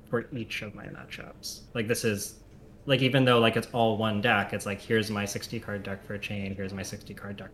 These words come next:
for Prism. They might have, like, very different focuses. They might have, like, pretty different, uh, configurations. Like, 'cause sometimes your deck might vary by, like, ten cards or something, and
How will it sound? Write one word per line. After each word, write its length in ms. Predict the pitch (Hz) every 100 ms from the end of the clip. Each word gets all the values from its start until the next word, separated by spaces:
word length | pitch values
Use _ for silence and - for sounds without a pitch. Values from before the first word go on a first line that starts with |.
| -
for 80 | 95
Prism. 520 | 139 120 104 98 101 - - -
They 120 | 123
might 200 | 110 107
have, 360 | 110 98 95 - - - - - - - - - - - - -
like, 160 | 104
very 260 | 101 110 107
different 300 | 101 120 107
focuses. 800 | 104 98 95 101 95 92 98 104
They 120 | 101
might 200 | 92 95
have, 280 | 101 95 95
like, 220 | 92 -
pretty 260 | 123 101 101
different, 540 | 98 - 95 92 104 - - - 110
uh, 180 | 98 98
configurations. 720 | 110 101 101 95 98 - 107
Like, 100 | 117
'cause 360 | 147 - 147 175
sometimes 340 | 180 214 185
your 80 | 135
deck 220 | 107 107 104
might 160 | 98
vary 220 | 101 101
by, 140 | 98 98
like, 180 | 95 -
ten 200 | - 98
cards 360 | - 113 117
or 80 | 214
something, 480 | - 104 - 101 98
and 200 | 196